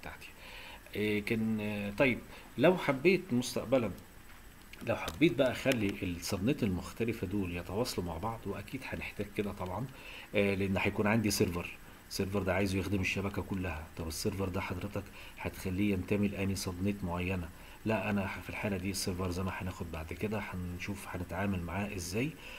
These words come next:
آه، هضطر اجيب router، الراوتر ده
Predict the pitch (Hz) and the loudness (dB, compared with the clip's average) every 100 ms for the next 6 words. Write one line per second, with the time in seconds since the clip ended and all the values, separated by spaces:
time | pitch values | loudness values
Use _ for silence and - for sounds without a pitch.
0 | - - - 98 101 101 101 - - 135 | -10 -10 -4 0 2 2 2 0 4 6
1 | 120 107 117 110 117 123 143 160 - - | 6 4 4 6 4 4 2 0 -6 -16
2 | - - - - - 101 117 113 107 101 | -18 -18 -16 -10 -4 2 2 2 2 4
3 | 131 | 4